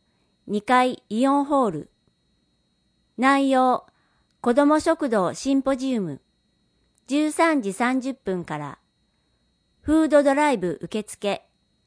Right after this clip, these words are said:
ミニステージとワークショップ、クイズ大会、お話会、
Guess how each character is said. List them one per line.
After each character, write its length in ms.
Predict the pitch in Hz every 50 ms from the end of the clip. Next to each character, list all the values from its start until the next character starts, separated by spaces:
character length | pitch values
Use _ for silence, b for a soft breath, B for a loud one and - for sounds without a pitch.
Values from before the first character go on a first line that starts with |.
| _ _ _ _ _ _ _ _ _ _ _ _
ミ 140 | - 220 254
ニ 160 | 277 302 311
ス 80 | - -
テ 220 | - 339 349 330
ー 40 | 285
ジ 140 | 214 208 190
と 200 | - 180 165 - -
ワ 160 | 214 240 254
ー 40 | 254
ク 100 | 262 269
シ 100 | - -
ョ 40 | 262
ッ 20 | 262 - _ _
プ、 200 | 165 156 - _ _ _ _ _ _ _ _ _ _ _ _ _ _ _ _ _ _ _ _ _ _ _ _ _ -
ク 140 | - 311 320
イ 100 | 311 285
ズ 160 | - 294 277
大 240 | - 311 311 269 220
会、 340 | - - 170 156 147 - - _ _ _ _ _ _ _ _ _ _ _ _ _ _ _ _ -
お 80 | 208
話 460 | 170 233 269 277 285 302 311 - -
会、 320 | - 226 196 175 151 -